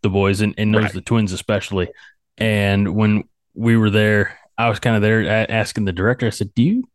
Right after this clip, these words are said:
Speaker 1: know, like, do, do you know anybody, any, any of the, uh, ladies here who, who like to earn a little extra on the cash and, and, or, or a little extra on the side as a babysitter?" And she happened to overhear, she's like,
Speaker 2: <laughs>
Speaker 1: hand, hand in the air. I said, "Okay."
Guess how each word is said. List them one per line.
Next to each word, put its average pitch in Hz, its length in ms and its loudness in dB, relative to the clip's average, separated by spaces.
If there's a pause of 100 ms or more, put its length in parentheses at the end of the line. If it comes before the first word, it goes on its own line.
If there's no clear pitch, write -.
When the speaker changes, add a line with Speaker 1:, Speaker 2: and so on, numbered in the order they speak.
(300)
Speaker 1:
know, 147 320 0
like, 151 320 -2
do, - 160 0 (240)
do 131 100 -2
you 139 40 2
know 175 100 2
anybody, 156 520 2
any, 147 260 2
any 135 240 2
of 131 80 2
the, 113 180 2 (420)
uh, 107 280 2
ladies 120 340 2
here 120 200 0
who, 110 220 0 (180)
who 107 80 -4
like 107 260 -2
to 107 80 0
earn 107 120 2
a 107 40 4
little 107 240 4
extra 107 280 -2
on 104 60 0
the 98 80 -2
cash 104 440 0
and, 95 300 -6
and, 101 180 -4 (100)
or, 95 180 0
or 101 100 0
a 104 60 4
little 104 200 4
extra 104 240 -2
on 95 60 0
the 90 60 -2
side 104 200 2
as 90 80 -2
a 87 40 -4
babysitter?" 104 520 0
And 92 80 0
she 147 140 2
happened 107 260 0
to 98 40 0
overhear, 107 300 0
she's 110 80 -4
like, 92 120 -8 (720)
Speaker 2:
<laughs> - 220 0
Speaker 1:
hand, 127 300 2
hand 120 260 0
in 110 160 4
the 120 80 2
air. 123 100 2
I 110 40 0
said, 110 160 -2
"Okay." 120 280 0